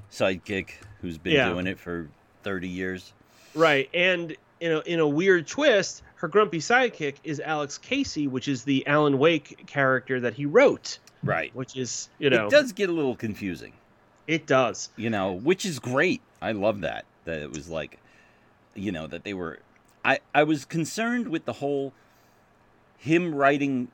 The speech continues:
Speaker 1: the story as it developed thing.
Speaker 2: Mm-hmm.
Speaker 1: The first one was exactly that, and it was genius in the way it was written, in that you were figuring out what was gonna happen with you and your wife,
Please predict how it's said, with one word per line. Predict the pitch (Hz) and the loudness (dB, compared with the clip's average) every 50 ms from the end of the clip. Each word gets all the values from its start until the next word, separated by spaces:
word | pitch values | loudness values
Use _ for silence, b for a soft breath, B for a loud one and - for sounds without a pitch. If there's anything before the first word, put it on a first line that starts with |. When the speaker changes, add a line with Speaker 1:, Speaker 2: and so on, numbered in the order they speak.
| _ - | _ -10
Speaker 1:
the | 107 107 | -10 -10
story | - - - 131 123 120 117 107 95 90 90 - - _ - | -10 -6 -2 0 2 2 2 2 0 -2 -4 -8 -10 _ -4
as | 95 95 95 98 92 87 | -2 -2 -2 -2 -4 -6
it | 95 90 - | -8 -10 -10
developed | - 85 76 87 90 71 58 50 - _ - - _ _ _ | -10 -8 -4 -4 -4 -4 -4 -8 -14 _ -20 -20 _ _ _
thing. | - 80 - - - _ - | -10 -10 -10 -10 -12 _ -10
Speaker 2:
Mm-hmm. | 120 113 110 113 117 - _ _ b b b b b b b b b b b _ _ _ _ _ _ _ _ - | -10 -8 -8 -10 -12 -14 _ _ b b b b b b b b b b b _ _ _ _ _ _ _ _ -12
Speaker 1:
The | 101 123 | -10 -10
first | 117 - 185 220 277 285 - - - | -6 -2 0 0 0 0 -2 -8 -8
one | 120 101 87 73 82 104 131 - _ _ _ _ - | -6 -6 -4 -4 -6 -8 -12 -14 _ _ _ _ -12
was | 90 92 104 101 98 95 92 95 - _ - | -6 -4 -4 -4 -4 -6 -8 -12 -12 _ -8
exactly | 110 98 95 104 127 117 110 - - 110 110 101 | -8 -6 -2 0 0 0 0 -2 -4 -6 -4 -2
that, | 85 90 69 52 - - _ _ _ | 0 0 -2 -2 -4 -10 _ _ _
and | - 98 98 | -8 -8 -6
it | 92 - | -6 -6
was | 101 101 95 110 | -6 -6 -6 -8
genius | 127 156 233 269 269 247 87 - - - - - _ - | -8 -6 -4 -2 -2 -2 -4 -4 -8 -12 -18 -20 _ -8
in | 101 101 98 | -6 -4 -4
the | 98 | -4
way | 98 101 101 | -2 -2 -2
it | 95 82 | -2 -4
was | 98 92 90 | -6 -8 -4
written, | 107 170 220 - 90 98 95 90 90 82 - | -4 -4 -2 -2 -4 -4 -4 -6 -6 -8 -8
in | 90 95 98 92 | -6 -6 -4 -4
that | 92 90 85 - | -4 -4 -6 -6
you | 92 101 107 | -6 -6 -4
were | 101 101 90 - _ _ _ - - - - | -4 -4 -6 -8 _ _ _ -20 -20 -10 -6
figuring | 131 127 110 113 110 107 107 107 | -4 -2 -2 -2 -2 -2 -2 -2
out | 110 110 - - | -2 -4 -4 -6
what | - 95 104 - - | -6 -6 -6 -6 -6
was | 92 82 | -8 -8
gonna | - 98 90 82 | -6 -6 -6 -6
happen | 78 104 120 127 123 - 107 95 92 | -6 -6 -6 -6 -4 -4 -6 -6 -6
with | 92 87 85 | -6 -8 -6
you | 87 95 98 95 | -6 -6 -4 -4
and | 90 82 | -4 -4
your | 80 78 76 | -6 -6 -6
wife, | 85 104 135 131 87 78 80 - - _ | -6 -4 -4 -4 -4 -4 -6 -10 -14 _